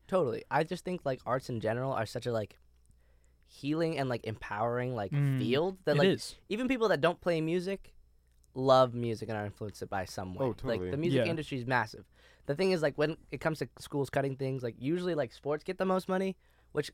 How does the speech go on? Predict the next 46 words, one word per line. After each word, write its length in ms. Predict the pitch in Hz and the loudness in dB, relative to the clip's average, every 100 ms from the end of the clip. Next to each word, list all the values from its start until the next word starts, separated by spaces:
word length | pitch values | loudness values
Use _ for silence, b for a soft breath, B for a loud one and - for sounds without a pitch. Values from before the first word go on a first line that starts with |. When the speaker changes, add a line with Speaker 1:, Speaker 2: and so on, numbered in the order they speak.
| _ | _
Speaker 1:
completely 380 | 190 220 240 190 | 2 6 6 6
makes 220 | 170 135 | 4 4
sense 220 | 135 117 | 2 0
because, 280 | - 120 127 | -2 -4 -2
like, 100 | 123 | 0
our 100 | 120 | 0
sports 280 | - 143 127 | -2 -4 -2
industry 360 | 120 107 - 98 | -4 -4 -4 -6
is 80 | - | -4
huge, 280 | 123 104 - | -2 -2 -2
and 120 | 107 | 0
I 200 | 107 143 | 2 2
personally 480 | - 143 - 120 107 | 2 0 0 -4 -2
love 320 | 113 120 113 | 2 2 0
sports. 460 | - 107 - - - | -10 -10 -10 -4 4
Speaker 2:
Oh, 80 | |
yeah. 200 | 165 123 - - - | 6 6 2 -12 0
Speaker 1:
But 180 | 147 156 | 4 4
it's 100 | 151 | 6
like 240 | 151 127 - - - | 4 4 -6 -20 -6
Speaker 2:
'Cause 160 | - 151 | 2 4
it 60 | 151 | 4
makes 160 | 156 | 4
the 80 | 151 | 4
most 180 | 135 - | 4 4
money 160 | 117 | 0
back. 400 | 104 104 95 - - - - | 0 -4 -6 -10 -20 -20 4
Speaker 1:
Totally. 320 | 262 190 135 | 8 8 8
It 80 | 147 | 8
makes 120 | 190 | 10
the 40 | |
Speaker 2:
Football's, 220 | 151 143 - | 10 8 4
football's 300 | 156 156 147 | 4 4 6
gonna 140 | 143 | 2
make 200 | 131 117 | 2 0
ticket 220 | - - 123 | -2 -2 0
Speaker 3:
Football, 200 | 120 107 | 2 2
Speaker 2:
sales. 140 | - | 2
Speaker 3:
yeah. 120 | 104 | 4
Speaker 1:
You 80 | 202 | 6
know, 180 | 180 185 | 8 6
football's 420 | - 196 208 202 | 2 4 6 6
gonna 200 | 185 170 | 2 2
make 260 | 165 147 - | 0 -4 -6
ticket 260 | 165 165 | -6 -2
sales. 400 | 165 160 156 147 | 2 4 4 2